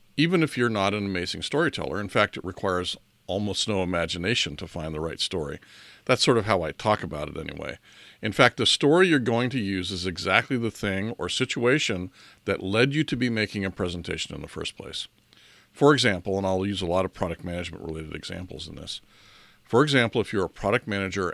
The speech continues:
asking for more funding to build a feature, the story is about how customers are suffering because they don't have the feature. In short, you tell a customer story or a prospect story or potentially both.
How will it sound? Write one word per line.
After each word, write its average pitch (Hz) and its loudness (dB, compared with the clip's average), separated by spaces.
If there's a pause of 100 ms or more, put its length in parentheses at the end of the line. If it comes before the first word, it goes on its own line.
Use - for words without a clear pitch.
asking 104 -4
for 92 -2
more 92 0
funding 104 0 (400)
to 98 -2
build 98 0
a 104 -4
feature, 104 0 (420)
the 107 2
story 131 4
is 127 4
about 95 2
how 98 0
customers 131 -2
are 95 0
suffering 95 -2 (380)
because 101 -2
they 104 2
don't 95 -2
have 92 -8
the 123 -4
feature. - 0 (920)
In 117 2
short, 143 6 (340)
you 107 -2
tell 117 4
a 101 2
customer 143 0
story 113 4
or 92 0
a 87 -2
prospect 123 0
story 85 -2
or 85 -2
potentially 101 -4
both. 110 2